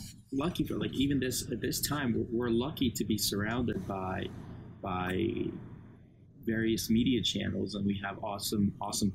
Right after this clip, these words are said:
podcasts. Obviously, we have the, the E I M podcast, and we have Larry's Leadership podcast, who talks with some of these business owners that are, that are a bit more established, but they do share their stories, and those,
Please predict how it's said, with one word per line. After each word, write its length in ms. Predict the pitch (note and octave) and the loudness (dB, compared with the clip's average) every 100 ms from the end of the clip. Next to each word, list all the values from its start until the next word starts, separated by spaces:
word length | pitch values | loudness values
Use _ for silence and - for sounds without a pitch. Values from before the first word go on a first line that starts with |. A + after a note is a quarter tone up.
| G2+ | 0
podcasts. 680 | G2 F#2+ - G2+ G2 - G2 | -4 -4 -6 -6 -4 -4 -4
Obviously, 340 | F#2 F#2 G2+ | -4 0 0
we 100 | G2 F#2+ | 0 0
have 140 | F#2 - | -4 -4
the, 180 | F#2+ - - - - - | -4 -4 -12 -20 -18 -4
the 160 | G2 F#2 | 0 2
E 140 | - G#2 | 2 2
I 140 | G2+ | 2
M 180 | G2+ G2+ | 2 2
podcast, 680 | G2+ F#2+ F#2 F#2 F#2+ F#2+ - | 0 -4 -4 -4 -4 -4 -4
and 80 | F#2+ | -4
we 100 | F#2+ | -2
have 200 | F#2 F#2 | -4 -2
Larry's 380 | F#2+ F#2+ G2 F#2 | -2 0 -2 0
Leadership 440 | G#2 G#2 G2 G#2+ - | 0 2 0 -4 -2
podcast, 580 | G2+ F#2+ - G2 F#2+ - | -4 -4 -6 -6 -4 -2
who 120 | G2+ | -2
talks 360 | - F#2+ F#2 | -2 -6 -4
with 100 | G2 | -4
some 140 | - G#2 | -2 0
of 60 | |
these 260 | G2+ G2+ F#2+ - - - - - - | 2 2 0 -8 -18 -18 -12 -8 -2
business 360 | A#2 G#2+ G2 | 0 2 2
owners 260 | A2 G#2 - | 0 0 -2
that 100 | G#2 | -2
are, 260 | G2+ G2+ - | -2 -4 -4
that 60 | A2+ | 0
are 80 | A#2 | 0
a 40 | |
bit 220 | - F3+ | 0 2
more 180 | C3 A2 | 2 2
established, 680 | F#2+ - A#2 A#2+ G2 G2+ - | 0 -2 -2 0 0 -2 -2
but 100 | G#2 | 0
they 120 | G2+ | 0
do 140 | A2 | 2
share 260 | A2+ - G#2+ | 2 2 0
their 140 | F#2+ | 0
stories, 520 | F#2 - G2 F#2+ G2 G2+ | 0 0 2 2 2 2
and 280 | F#2+ G2 - | 2 2 0
those, 260 | G2 F#2+ | 0 0